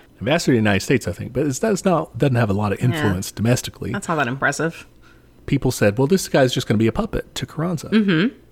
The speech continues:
Speaker 1: You know, that's what he's trying to do.
Speaker 2: Yeah.
Speaker 1: And Obregón, who had stepped aside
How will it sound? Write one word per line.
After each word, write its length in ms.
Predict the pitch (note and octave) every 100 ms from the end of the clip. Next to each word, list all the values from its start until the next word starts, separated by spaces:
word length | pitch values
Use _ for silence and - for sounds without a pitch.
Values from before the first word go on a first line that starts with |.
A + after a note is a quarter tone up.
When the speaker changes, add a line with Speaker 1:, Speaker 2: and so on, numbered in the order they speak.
| - _ - - - A2+
Speaker 1:
You 60 |
know, 100 | F#2+ F#2
that's 160 | G#2+
what 60 | A2+
he's 100 | -
trying 180 | - F#2
to 60 |
do. 320 | F2+ C3+ G#2+ -
Speaker 2:
Yeah. 240 | F#3+ G#3 - - - - - _ _ -
Speaker 1:
And 680 | A#2+ A#2+ A2+ G#2+ G2+ - - - _ _ -
Obregón, 500 | A#2 G#2+ C#3 D3+ D3 - _ - - -
who 360 | - A2 G2+ G2+ _ - - -
had 380 | - C3 B2
stepped 360 | - - A#2 -
aside 580 | - - C#3 B2+ C3